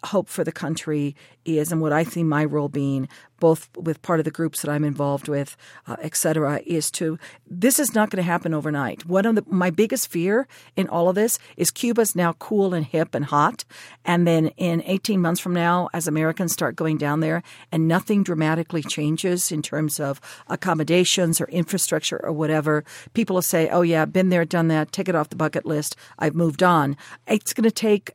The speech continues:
a long time to rebuild Cuba. And I think some of us who still have relatives there, who still have friends there, who have families there, need to be there to support them because this is not an easy road.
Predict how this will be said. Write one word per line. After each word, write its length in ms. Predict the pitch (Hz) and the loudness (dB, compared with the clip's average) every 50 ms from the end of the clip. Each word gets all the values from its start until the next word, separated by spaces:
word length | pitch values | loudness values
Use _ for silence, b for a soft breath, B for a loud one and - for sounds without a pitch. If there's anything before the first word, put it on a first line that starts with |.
| _ - | _ -4
a 80 | - 180 | -2 -2
long 400 | 165 156 165 180 185 185 180 170 | 0 0 2 2 2 2 2 0
time 540 | - - 190 170 156 143 131 127 135 156 | -2 -2 0 0 2 0 -2 -4 -6 -10
to 140 | - - - | -10 -8 -6
rebuild 400 | 151 156 151 147 - 147 143 - | -4 -4 -4 -4 -4 -8 -8 -8
Cuba. 380 | - - 175 156 170 180 190 196 B B B B B | -8 -6 -4 -2 -2 -2 -4 -4 B B B B B
And 160 | - 185 175 | -2 0 0
I 60 | 180 | 0
think 240 | 180 - 220 190 180 | 0 0 -2 -2 -2
some 160 | - - 190 | -2 -2 -2
of 140 | 175 156 147 | -2 0 0
us 320 | 151 147 165 208 - - b b b b | 0 0 0 0 -2 -4 b b b b
who 120 | - 185 | -4 -4
still 280 | 180 - - 190 180 170 | -4 -2 0 0 0 0
have 180 | 170 165 151 | 0 -2 0
relatives 460 | 151 156 151 160 170 - - 185 170 - | 0 0 0 0 0 -2 -4 -4 -4 -2
there, 320 | 180 175 175 180 190 185 B B B B | -2 0 0 0 -2 -4 B B B B
who 100 | - 175 | -8 -6
still 220 | - - - 165 | -6 -4 -4 -4
have 140 | 147 160 143 | -4 -4 -6
friends 380 | - - - 156 156 160 160 - | -4 -4 -2 0 0 0 0 0
there, 340 | - 160 156 156 160 160 156 B B B B _ | 0 0 0 0 0 -2 -2 B B B B _
who 120 | - 170 | -4 -2
have 100 | 156 143 | -2 -2
families 500 | - - 170 160 156 156 160 156 151 143 | -2 -2 0 0 2 2 2 0 -2 -2
there, 320 | - 151 151 147 147 147 143 B B B B - | -2 -2 0 0 -2 -2 -4 B B B B 0
need 260 | 170 180 202 208 - | 2 4 4 4 2
to 80 | - 156 | 0 -4
be 260 | 143 151 185 196 196 | -2 0 2 2 2
there 260 | 160 170 151 147 147 | 2 2 2 0 0
to 200 | 147 - 160 143 | -2 -4 -6 -6
support 460 | 139 - 165 147 - - 175 170 - - | -4 -6 -6 -6 -4 -2 -2 -2 -2 -2
them 140 | 156 147 | -4 -2
because 260 | 151 151 - 170 156 - | -2 -2 -4 -4 -4 -2
this 180 | 220 247 220 | -2 -2 -2
is 160 | 277 220 - | -2 -2 0
not 160 | 226 214 214 208 | 2 2 2 2
an 100 | 202 175 | 2 0
easy 240 | 170 175 165 180 | 0 -2 -2 -2
road. 340 | 156 147 147 143 - - - | -2 -2 -4 -4 -6 -8 -10